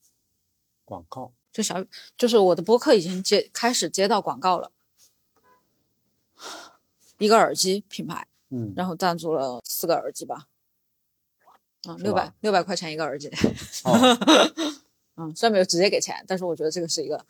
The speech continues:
Speaker 2: 巨大的进步。
Speaker 1: 哦。
Speaker 2: 嗯。
Speaker 1: 就他看到你的流量。
Speaker 2: 对。
Speaker 1: 然后他就希望你帮他做广告。
Speaker 2: 对，所以我们已经做了几期广告了，就是播客，
Speaker 1: 嗯。
Speaker 2: 已经接了几期广告了。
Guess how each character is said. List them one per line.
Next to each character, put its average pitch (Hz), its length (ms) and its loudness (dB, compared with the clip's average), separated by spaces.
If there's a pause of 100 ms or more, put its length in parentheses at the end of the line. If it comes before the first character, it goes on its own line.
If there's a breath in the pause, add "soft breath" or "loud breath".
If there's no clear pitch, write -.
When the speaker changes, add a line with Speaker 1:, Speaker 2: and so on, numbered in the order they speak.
(220 loud breath)
Speaker 2:
巨 - 160 0
大 156 200 -2
的 151 60 -10
进 151 220 -10
步。 - 200 -14 (520)
Speaker 1:
哦。 98 440 -16 (800)
Speaker 2:
嗯。 165 200 -20 (180)
Speaker 1:
就 104 160 -12 (140)
他 - 160 -12
看 123 200 -8
到 117 120 -2
你 90 160 -8
的 87 100 -12
流 80 180 -14
量。 82 240 -14 (760)
Speaker 2:
对。 - 160 -14 (460)
Speaker 1:
然 87 120 -14
后 85 60 -18
他 87 160 -16
就 87 180 -14 (300)
希 - 260 -16
望 90 220 -10
你 80 80 -16
帮 82 200 -14
他 80 180 -14 (420)
做 90 140 -14
广 - 220 -20
告。 - 300 -14 (180)
Speaker 2:
对， 156 240 -6 (440)
所 208 140 0
以 208 40 4
我 196 40 0
们 175 140 -6
已 160 120 -8
经 175 140 -10
做 233 160 0
了 180 100 -2
几 - 140 -12
期 - 140 -8
广 - 160 -14
告 95 100 -12
了， - 180 -14 (160)
就 - 140 -12
是 139 80 -10
播 160 140 0
客， - 160 -14
Speaker 1:
嗯。 - 60 -14
Speaker 2:
已 156 100 -12
经 170 160 -12
接 220 160 -2
了 208 100 -4
几 165 140 -10
期 170 100 -8
广 160 160 -10
告 117 80 -14
了。 - 160 -12